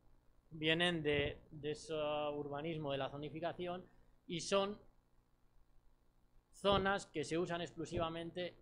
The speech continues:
en un periodo concreto del día, ¿no? Si es polígono industrial, en las horas de trabajo y el resto del tiempo están totalmente abandonados y sin uso, ¿no? Entonces, lo que aquí planteábamos era poner el foco en esos dos polígonos.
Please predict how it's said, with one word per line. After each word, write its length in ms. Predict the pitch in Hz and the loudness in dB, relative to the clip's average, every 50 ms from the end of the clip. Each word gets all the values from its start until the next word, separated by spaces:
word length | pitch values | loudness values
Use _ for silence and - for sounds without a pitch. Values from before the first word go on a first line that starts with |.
| - - | -14 -10
en 200 | 147 147 147 160 | -8 -6 -4 -4
un 140 | 170 175 | -4 -4
periodo 400 | 160 170 151 147 151 151 151 147 | -4 -4 -4 -2 0 0 0 0
concreto 500 | 139 139 135 127 127 131 135 127 - 135 | -2 -4 -6 -6 -6 -6 -6 -6 -6 -6
del 180 | 127 117 113 117 | -6 -6 -6 -6
día, 240 | 120 123 117 107 110 | -6 -6 -6 -6 -8
¿no? 200 | 120 143 160 156 | -10 -12 -12 -14
Si 120 | - - - | -16 -16 -18
es 100 | - - | -18 -14
polígono 400 | - - 127 131 127 127 127 139 | -10 -8 -8 -6 -6 -6 -6 -6
industrial, 480 | 143 147 - - 190 214 226 226 226 - - - - - _ - | -6 -8 -8 -4 -2 0 0 0 -2 -8 -18 -20 -20 -20 _ -8
en 120 | - - 131 | -6 -2 -2
las 160 | 131 127 123 | -2 -2 -2
horas 180 | 147 147 143 143 | -2 -2 -2 -2
de 100 | 147 143 | -2 -2
trabajo 380 | 143 147 151 160 160 - 175 | 0 0 0 0 0 -2 -2
y 80 | 165 143 | -4 -4
el 140 | 135 127 120 | -4 -4 -4
resto 360 | 139 139 127 120 - 147 139 | -6 -6 -6 -8 -8 -8 -6
del 160 | 135 135 127 | -6 -6 -8
tiempo 360 | 135 147 147 151 147 160 156 | -8 -10 -10 -8 -8 -8 -8
están 340 | 135 120 - - 131 127 127 | -8 -10 -12 -12 -12 -12 -10
totalmente 560 | 135 131 127 131 127 131 131 131 135 127 131 | -10 -8 -8 -8 -8 -8 -8 -10 -10 -8 -8
abandonados 720 | 127 123 123 123 127 127 123 123 123 127 131 143 147 - - _ - - _ - _ - | -8 -6 -6 -8 -8 -8 -8 -6 -6 -6 -6 -6 -8 -10 -16 _ -20 -20 _ -20 _ -16
y 80 | 139 120 | -16 -14
sin 180 | - 131 127 | -12 -10 -8
uso, 200 | 127 123 - 123 | -8 -8 -10 -10
¿no? 180 | 120 127 143 - - - _ _ - - | -10 -10 -10 -12 -14 -20 _ _ -10 0
Entonces, 320 | - 170 175 196 196 180 | 4 6 6 6 6 4
lo 160 | 175 170 160 160 | 4 2 4 6
que 100 | 165 151 | 6 6
aquí 240 | 151 151 170 190 | 6 6 4 0
planteábamos 680 | 190 185 185 185 185 175 180 185 190 196 196 202 196 165 | 4 6 4 4 4 4 4 4 6 4 4 4 2 4
era 180 | 170 165 160 | 6 6 6
poner 280 | 156 160 156 165 160 156 | 6 4 2 4 4 4
el 120 | 160 151 | 4 2
foco 540 | - - 190 202 180 - - 139 131 131 131 | 2 2 2 2 2 2 0 0 0 0 0
en 160 | 135 139 139 | -2 -4 -4
esos 400 | 135 123 - 139 135 123 120 - | -4 -4 -4 -4 -4 -4 -4 0
dos 380 | 131 156 160 151 147 147 - - - _ _ | 2 2 4 4 2 0 -4 -12 -20 _ _
polígonos. 640 | - 160 170 190 190 196 208 208 220 226 220 - | -2 0 0 0 0 0 -2 -2 -4 -4 -6 -10